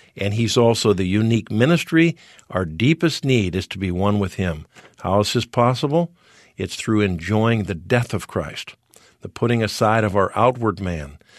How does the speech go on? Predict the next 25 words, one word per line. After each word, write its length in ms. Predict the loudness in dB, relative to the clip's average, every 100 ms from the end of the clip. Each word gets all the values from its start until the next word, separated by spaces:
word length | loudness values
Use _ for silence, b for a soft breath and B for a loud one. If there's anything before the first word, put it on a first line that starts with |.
| b b
that 120 | 0
our 160 | 0 0
inward 460 | 2 2 4 4 2
man 300 | 0 0 -2
would 120 | -4
be 140 | -6 -6
resurrected, 840 | -2 0 0 0 0 0 -2 -2
renewed, 640 | -4 -2 2 4 4 2 B B B
released, 680 | -6 -2 2 2 2 -2 -10
life 420 | -4 0 2 2 0
could 220 | -4 -4
flow, 580 | 0 4 6 8 6 2 B B B
and 180 | -6 0
we 140 | 4 4
would 180 | 4
be 140 | 0 0
those 360 | 4 4 4
who 100 | 2
are 100 | -2
genuinely 800 | -2 -2 0 2 2 2 2 0
in 240 | 0 0 0
the 100 | -2
New 540 | 0 6 8 6 4 -4
Testament 640 | 0 0 0 -2 -2 -4
ministry, 720 | 0 2 2 0 -4 -8 -10